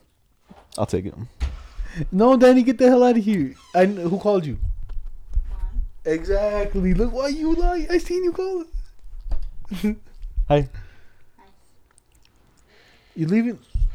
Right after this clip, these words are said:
Speaker 3: No.
Speaker 2: Yeah, you are. So get out. <laughs> Oh, yeah. Danny, I told you to step out, bro.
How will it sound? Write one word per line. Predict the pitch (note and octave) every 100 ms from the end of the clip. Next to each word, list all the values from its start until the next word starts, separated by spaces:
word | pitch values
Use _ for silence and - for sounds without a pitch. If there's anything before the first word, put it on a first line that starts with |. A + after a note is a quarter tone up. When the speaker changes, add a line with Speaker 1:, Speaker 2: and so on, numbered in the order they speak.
| - - - - - - - - - - - _ - - _ - -
Speaker 3:
No. | - -
Speaker 2:
Yeah, | E3 D#3+
you | D#3 D3+
are. | B2+
So | -
get | B2+ C#3
out. | C#3 C#3+
<laughs> | F3 F#3+ G3 F3+ G3 G3 A3 E3+ F#3 - - - - - - - - - - - - - - - F#3 -
Oh, | E4+ E4+ D#4
yeah. | C#4 D4 G#3 B3+ - F4+ - G4+ F#4 G4+ - A4+ - - D4 - - F#3 -
Danny, | D4 E4 F#3+
I | F3+
told | G3 D#4+ C4
you | B3
to | A#3+
step | - C#4+ B3+
out, | A#3+ D#4+ G#3
bro. | D#3+ C3 A2+